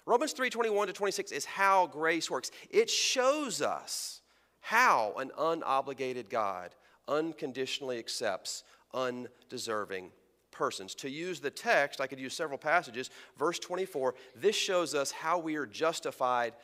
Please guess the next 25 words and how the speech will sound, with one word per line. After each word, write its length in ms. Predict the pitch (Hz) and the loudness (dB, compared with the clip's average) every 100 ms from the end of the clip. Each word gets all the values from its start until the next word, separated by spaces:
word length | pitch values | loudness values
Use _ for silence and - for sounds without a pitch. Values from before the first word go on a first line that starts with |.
| - _ _ - | -20 _ _ 4
by 220 | 131 175 | 6 6
his 240 | 196 180 | 0 -4
grace 500 | - 123 110 107 - - _ _ | -2 -2 -2 -4 -10 -10 _ _
as 240 | 98 110 117 | -6 -6 -4
a 140 | 123 | -6
gift. 360 | 107 127 87 - | -4 -6 -6 -6
That's 180 | 120 - | -10 -6
verse 200 | 120 - | -8 -6
twenty-four. 560 | 135 117 - 113 71 - _ _ _ | -8 -8 -8 -10 -10 -14 _ _ _
Grace 420 | 123 202 269 - | 2 2 4 0
is 160 | 202 143 | -2 -4
the 100 | 143 | -4
source, 840 | - 262 240 120 - - - - _ _ _ _ _ _ - - | -2 0 2 2 0 -8 -12 -16 _ _ _ _ _ _ -20 -10
but 120 | 120 | -10
justification 920 | 107 180 233 - 180 - 165 147 151 117 | -4 2 2 0 -10 -6 -4 -4 -6 0
by 260 | 135 160 | 4 4
faith, 380 | 190 - 143 110 | 2 0 0 0
grace 320 | 131 165 160 | 0 0 0
through 160 | - 214 | -4 -6
faith, 360 | - 117 117 - - - | -2 -2 -2 -8 -20 -6
is 220 | 147 131 | -4 -4
what 340 | 117 151 202 | -4 4 4
happens. 580 | - 175 180 - 85 - | 4 2 2 0 -8 -8
It's 180 | 156 160 | -6 -6
how 600 | - - 190 175 151 135 | -8 -4 2 4 4 2